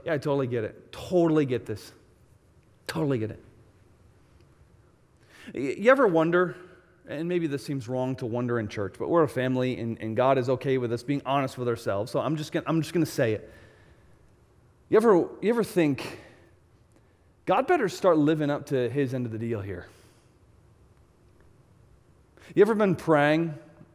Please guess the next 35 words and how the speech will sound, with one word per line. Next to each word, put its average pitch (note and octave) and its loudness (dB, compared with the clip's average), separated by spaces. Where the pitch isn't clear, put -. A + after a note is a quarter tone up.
and C3 -4
mid-prayer D3+ 2
you C#3+ 2
were C3 0
tempted C#3+ -6
to C3 -8
just C3 -8
stop C3 -2
and C#3 -6
call B2 -2
a A#2 -2
timeout C3 -2
and - -12
say, B2+ -2
"Okay, B2 -2
coach, G#2 -6
this G#3+ -8
is D#3 -6
not C#3 2
the A#2+ -6
game A#2+ -4
plan A#2 -6
that G#2 -4
we A#2 -2
talked G2 -4
about G2 -6
here. F#2+ -8
I F#3 4
don't G3+ 0
remember C#3 2
agreeing B2+ -2
to A#2+ -2
any B2 -2
of A2+ -2
this." A2+ -4